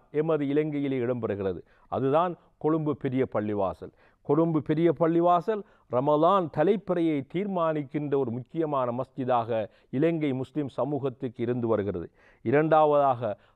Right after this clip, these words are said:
தராவீஹ், கியாமுல் லைல், விசேட தொழுகைகள், பெண்களுக்கான ஏற்பாடு, திலாவத்துல் குர்ஆன், ஹிஸ்பு ம-,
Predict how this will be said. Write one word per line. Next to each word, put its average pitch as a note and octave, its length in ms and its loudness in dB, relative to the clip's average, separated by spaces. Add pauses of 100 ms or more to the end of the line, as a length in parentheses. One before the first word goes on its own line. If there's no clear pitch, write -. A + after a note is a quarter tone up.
(120)
தராவீஹ், E3 720 6 (300)
கியாமுல் E3 460 6
லைல், F#3+ 280 4 (260)
விசேட D#3+ 500 2
தொழுகைகள், F#3 640 4 (280)
பெண்களுக்கான E3 840 4
ஏற்பாடு, F#3 480 0 (180)
திலாவத்துல் D3+ 580 2
குர்ஆன், F3+ 460 4
ஹிஸ்பு G3 360 -2
ம-, D3+ 280 -4